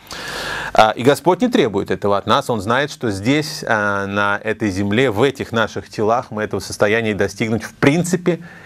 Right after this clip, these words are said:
не можем. Это невозможно. Однако мы также не можем надеяться иметь жизнь вечную, живя во лжи. Что это значит?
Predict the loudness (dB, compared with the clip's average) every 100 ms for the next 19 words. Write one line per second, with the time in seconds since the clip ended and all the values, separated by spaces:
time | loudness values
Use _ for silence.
0 | -20 -20 2 4 6 6 4 4 -2 -10
1 | -14 -20 -20 -18 4 6 6 4 2 2
2 | 0 0 -4 -14 -18 2 4 6 4 2
3 | -10 _ -20 -20 -18 -16 0 4 6 6
4 | 2 2 4 6 6 4 2 -2 -8 -16
5 | 0 2 4 2 2 2 2 2 2 2
6 | 2 0 -4 -20 _ _ -2 4 4 2
7 | -2 -6 -18 -4 2 2 2 0 0 0
8 | -2 -14 -20 -20 -2 4 6 6 4 2
9 | -4 _ _ _ 2 2 4 0 -4 -4
10 | -8 -20 _ _ -20 -20 -12 -12 -10 -16
11 | 4 6 8 4 2 -2 -8 -16